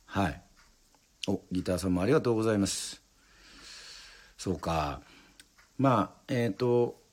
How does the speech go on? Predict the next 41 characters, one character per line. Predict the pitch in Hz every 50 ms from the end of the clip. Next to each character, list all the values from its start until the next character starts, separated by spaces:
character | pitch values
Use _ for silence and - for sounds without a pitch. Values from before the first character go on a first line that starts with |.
| _ _ _ _ _ _ _ - -
ま | 143 147
あ、 |
そ | 143 160
れ | 180 208
ぞ | 226 220
れ | 139 113
ね、 | 131 160 143 - - -
あ | - 127 127
の、 | 120 120 110
ひ-、 | - - - - - -
あ | 117 117
の | 110 110 110 110 107 110 107 104 104 107
ー、 | - - - -
ヒ | - - 156
ー |
ロ | 147 143
ー |
は | 113
い | 120
ろ | 120 127 123
い |
ろ | 123 120 - - _ - - - -
あ | 156 190
る | 185
と | - 143
思 | 123 123
い |
ま | 117 120 127
す | - -
け | 127
ど | 101 95
も、 | 85 73 - - _ _ _ _ _ _ _ - - _ _ _ _ _ _ _ _ _ - _ _ _ _ _ _ _ _ _ _ _ _ _ _ _ _ _ _ _ _ _ _ _ _ _ _ _ _ _ _ _ _ _ _ - - _ _ _ - - _ _ _ _ _ _ _ -
も | 120 135 135 117
う |
あ | 104
っ | 110 - -
と | - 135
い | 131
う | 131
間 | 131 123
に、 | 123 113 95